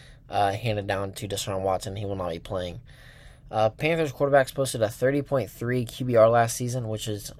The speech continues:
uh, just atrocious, ranked thirtieth in the N F L last year. Mayfield had a thirty-five point one Q B R last year, ranking twenty-seventh in the league. And the Carolina Super Bowl odds, though, went from one twenty-five to one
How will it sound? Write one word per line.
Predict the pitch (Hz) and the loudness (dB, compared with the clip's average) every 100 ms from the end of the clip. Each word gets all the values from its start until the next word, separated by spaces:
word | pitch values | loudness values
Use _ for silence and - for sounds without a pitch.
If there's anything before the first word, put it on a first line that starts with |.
| - - - - - | -20 -20 -20 -20 -10
uh, | 85 90 | -6 -4
just | 104 107 120 | -4 -4 -6
atrocious, | 117 110 104 - 104 - | 0 4 4 2 -4 -2
ranked | 107 104 - - | -2 -2 -2 -2
thirtieth | 117 113 107 - - | -2 0 -2 -4 -8
in | 113 113 82 | -4 -4 -4
the | 107 | -4
N | 104 | -4
F | 98 | -2
L | 107 104 | 2 2
last | 104 101 - | 2 -2 -2
year. | 107 104 - - - - - | -2 -2 -8 -20 -20 -20 -10
Mayfield | 123 123 120 131 117 - - - - | -2 -2 2 0 0 -6 -16 -20 -2
had | 117 | -2
a | |
thirty-five | 110 123 123 113 117 113 | 0 0 -2 2 0 2
point | 107 98 | -4 -2
one | 123 | -2
Q | 135 139 | -2 -4
B | 135 | 4
R | 135 | 4
last | 127 127 - | 4 0 -2
year, | 120 | -2
ranking | 110 107 107 | -2 -2 -6
twenty-seventh | 101 120 104 - - 113 123 - - - - - - - - - - - - - - | -6 -6 -4 -2 2 2 2 -6 -16 -20 -20 -20 -20 -20 -20 -20 -20 -20 -20 -20 -8
in | 120 123 | -4 0
the | 123 | 0
league. | 123 123 117 113 - - - - - - - | 0 0 -2 -6 -18 -20 -20 -20 -20 -20 -4
And | 117 113 | -2 0
the | 117 113 107 | 0 0 -2
Carolina | - - 160 185 170 | -4 -6 -6 -4 -6
Super | - 214 254 | -4 -2 4
Bowl | 156 | 6
odds, | 101 98 98 | 6 4 0
though, | 107 104 113 | 2 2 0
went | 123 110 | -6 -6
from | 107 | -4
one | 107 135 | 0 -2
twenty-five | 131 143 110 120 139 | 0 -4 -2 2 2
to | 156 | 2
one | 170 185 | -2 -4